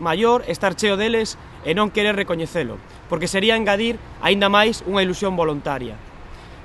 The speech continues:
Trabucámonos ao permitir que no Comité Electoral das primarias cidadás abertas houbese persoas que non garantizaran a neutralidade necesaria na arbitraxe do proceso. Os feitos deronlle a razón á proposta inicial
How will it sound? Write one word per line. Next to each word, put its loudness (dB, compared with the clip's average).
Trabucámonos 4
ao 6
permitir 0
que 4
no 2
Comité 0
Electoral 2
das 0
primarias 0
cidadás 0
abertas -2
houbese 4
persoas 2
que -2
non 0
garantizaran 0
a 8
neutralidade 2
necesaria 2
na 2
arbitraxe -2
do 0
proceso. -6
Os -2
feitos 2
deronlle 6
a 4
razón 4
á 6
proposta 0
inicial 2